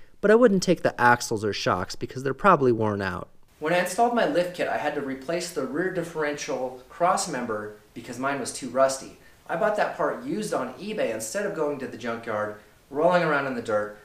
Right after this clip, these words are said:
hoping I can break all these bolts loose. It did cost me a little bit more, but sometimes it's worth it.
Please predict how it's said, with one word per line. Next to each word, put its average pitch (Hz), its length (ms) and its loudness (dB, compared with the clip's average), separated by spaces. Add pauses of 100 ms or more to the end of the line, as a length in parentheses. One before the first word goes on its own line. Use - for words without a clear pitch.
(120)
hoping 170 340 0
I 135 80 2
can 127 140 -8
break 123 220 0
all 113 140 0
these 107 160 -4
bolts 95 380 -6
loose. - 460 -14 (280)
It - 120 -6
did 208 180 2
cost 208 240 0
me 180 80 -2
a - 20 0
little 165 160 0
bit 160 160 -2
more, 135 160 -4
but 131 140 -6
sometimes 208 400 -8
it's - 140 -16
worth 107 220 -4
it. - 200 -16